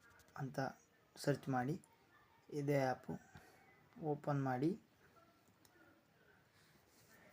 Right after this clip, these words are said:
ಹಾಗೆ ಇದನ್ನ ಕ್ಯಾನ್ಸಲ್ ಕೊಡಿ. ಫಸ್ಟ್ ಏನಪ್ಪ ಅಂದ್ರೆ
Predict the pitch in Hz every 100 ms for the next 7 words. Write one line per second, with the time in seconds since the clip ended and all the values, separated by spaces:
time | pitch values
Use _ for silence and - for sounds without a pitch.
0 | - - - - - - - - - -
1 | - - 131 135 139 131 143 135 135 135
2 | 143 135 131 143 190 - _ _ - -
3 | - - - - - 151 156 - 147 139
4 | 143 135 - 135 135 175 139 151